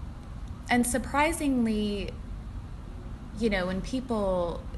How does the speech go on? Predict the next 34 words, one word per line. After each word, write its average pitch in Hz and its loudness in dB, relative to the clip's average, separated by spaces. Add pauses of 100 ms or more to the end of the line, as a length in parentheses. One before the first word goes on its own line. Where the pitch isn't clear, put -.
(120)
people 247 4
do 185 0
ask 160 4
questions, 262 0 (220)
but 180 2 (220)
they're 202 4
a 185 4
lot 175 4
more 170 0
on 165 -2
board 160 -2 (1200)
with 196 0
trusting 202 0
me. 208 0 (120)
Um, 180 -2 (200)
and 202 4
I 185 2
think 190 0
that - -2
you 180 -2
can 175 -4
also, 170 -2
like, 151 -2 (120)
sense 165 -2
that 180 0 (300)
when 170 -2
you're 170 -2
in 196 0
the 220 2
spaces 233 0
that 220 0
I 220 2
tattoo 226 0
in, 240 2